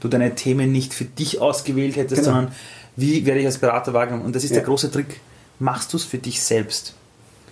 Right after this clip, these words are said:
Speaker 1: und beginnst du Dinge so zu beleuchten
Speaker 2: Ja.
Speaker 1: oder Lösungen zu finden oder dir
Speaker 2: Ja.
Speaker 1: Dinge anzuschauen aus deiner Sicht und schmeißt du dich in das Ding drauf.
Speaker 2: Ja.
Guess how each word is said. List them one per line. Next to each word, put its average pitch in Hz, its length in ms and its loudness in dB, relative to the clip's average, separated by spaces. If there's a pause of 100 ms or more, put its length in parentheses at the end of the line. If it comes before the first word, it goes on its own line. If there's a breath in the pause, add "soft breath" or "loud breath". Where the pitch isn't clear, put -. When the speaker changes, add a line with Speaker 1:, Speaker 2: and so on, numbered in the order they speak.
(320 soft breath)
Speaker 1:
und 131 140 2
beginnst 135 400 0
du 147 60 -2
Dinge 147 300 0
so 139 140 0
zu 135 180 -2
beleuchten 131 520 2
Speaker 2:
Ja. 123 220 6
Speaker 1:
oder 110 140 -2
Lösungen 120 440 2
zu 120 100 0
finden 120 380 -2
oder 117 140 2
dir 117 160 2
Speaker 2:
Ja. 117 40 4
Speaker 1:
Dinge 131 200 2
anzuschauen 131 460 0 (840 loud breath)
aus 131 120 -2
deiner 139 240 2
Sicht 135 280 -2
und - 300 -2
schmeißt 135 340 -2
du 143 40 -2
dich 131 100 -2
in 135 80 0
das 127 220 -2
Ding 131 180 -2
drauf. 117 380 0
Speaker 2:
Ja. 123 200 2